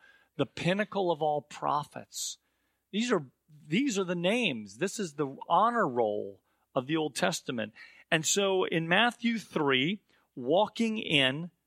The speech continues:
to, to these verses, they know Elijah is preceding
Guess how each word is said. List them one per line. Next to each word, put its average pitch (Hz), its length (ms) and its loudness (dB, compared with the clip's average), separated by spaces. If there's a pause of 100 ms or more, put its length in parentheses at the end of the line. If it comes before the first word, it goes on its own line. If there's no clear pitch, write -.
(120)
to, 127 340 0 (140)
to 123 240 0 (180)
these 147 360 -2
verses, 147 640 -2 (1500)
they 165 260 4
know 208 220 4
Elijah 151 680 4
is 135 180 -2
preceding 135 840 0